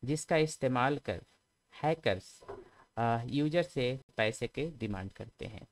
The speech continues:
तो आगे बढ़ते हैं। रैनसमवेयर असल में एक खतरनाक कंप्यूटर मालवेयर है। देखिए, मालवेयर का अर्थ ही होता है कि वैसा, अ, जो आपके कंप्यूटर को हार्म करे,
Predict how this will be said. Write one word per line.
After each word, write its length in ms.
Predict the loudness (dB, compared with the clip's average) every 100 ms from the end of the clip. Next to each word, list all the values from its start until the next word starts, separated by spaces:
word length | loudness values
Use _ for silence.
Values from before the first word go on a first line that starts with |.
| _ _ _ _ _ _ _ _ -6
तो 240 | -4 -4 -6 -16 -8
आगे 200 | -4 -2
बढ़ते 340 | -2 -2 0
हैं। 100 | -2 -2 _ _ _ _ _ _ _ 0
रैनसमवेयर 760 | 2 2 4 4 6 6 4 -2 _ _ -2
असल 280 | 0 2 2
में 160 | 0
एक 240 | -2 -4 -2
खतरनाक 580 | -2 0 0 0 -2 -4 -4
कंप्यूटर 420 | -2 0 -2 0
मालवेयर 440 | 0 0 -2 -4 -8
है। 80 | -14 _ _ _
देखिए, 280 | -14 -12 -12 -14 _ _ _ -4
मालवेयर 480 | 0 2 2 2 2
का 160 | 0 0 2 2
अर्थ 220 | 2 -2
ही 60 | -2
होता 280 | 0 2 2
है 100 | 0
कि 140 | 0
वैसा, 480 | 0 0 0 -2 -2 -10 _ _ _ _ _ 0
अ, 220 | 4 4
जो 300 | 2 2 4
आपके 300 | 4 2 -4
कंप्यूटर 540 | 0 0 0 -4 -4
को 120 | -4 -4
हार्म 380 | -4 -6 -6
करे, 280 | -10 -14 -14